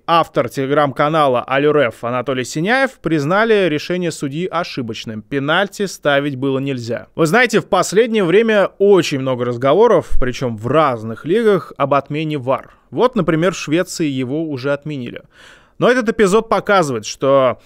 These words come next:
вар не зло, если им уметь пользоваться. А что зло?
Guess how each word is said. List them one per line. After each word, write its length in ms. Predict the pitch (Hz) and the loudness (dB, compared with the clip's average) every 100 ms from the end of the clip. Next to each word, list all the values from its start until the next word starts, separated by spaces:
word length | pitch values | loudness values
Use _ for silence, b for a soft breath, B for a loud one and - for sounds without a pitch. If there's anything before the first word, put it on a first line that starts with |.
| b | b
вар 360 | 120 147 175 139 | -4 2 2 0
не 140 | 139 | -2
зло, 500 | 127 131 180 262 135 - | -4 2 4 4 2 -4
если 400 | 135 185 - 185 | 0 0 0 -4
им 240 | 156 170 160 | -2 -4 -4
уметь 340 | 139 139 - | -4 -6 -6
пользоваться. 600 | 127 110 104 104 - - - - | -6 -8 -10 -18 -20 -20 -14 -2
А 120 | 180 | -2
что 240 | - 226 | 2 2
зло? 340 | 151 147 110 | 2 0 -2